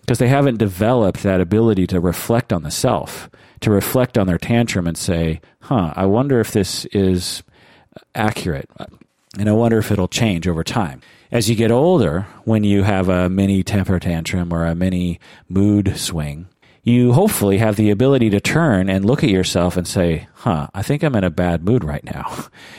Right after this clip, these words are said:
And I'm probably seeing the world through a distorted lens, and in an hour I'll probably feel better, or maybe I need a Snickers bar <laughs> or something, or maybe I just need a break, or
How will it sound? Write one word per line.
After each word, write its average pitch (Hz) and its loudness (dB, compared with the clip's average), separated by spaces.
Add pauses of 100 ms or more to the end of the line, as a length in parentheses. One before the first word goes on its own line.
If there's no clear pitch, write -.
(260)
And 87 -2
I'm 87 -2
probably 107 2
seeing 95 0
the 87 0
world 85 0
through 87 0
a 82 0
distorted 82 -2
lens, 95 0
and 85 -4 (380)
in 90 -2
an 85 0
hour 90 2
I'll 85 0
probably 80 -2
feel 82 -4
better, 80 0
or 78 -4
maybe 85 0
I 80 -2
need 78 -6
a 71 -8
Snickers 95 -2
bar 69 -6 (160)
<laughs> - -4
or 98 -4
something, 95 -2
or - -8
maybe 90 0
I 80 -2 (340)
just - -4
need 82 -6
a 78 -8
break, 78 -2
or 69 -8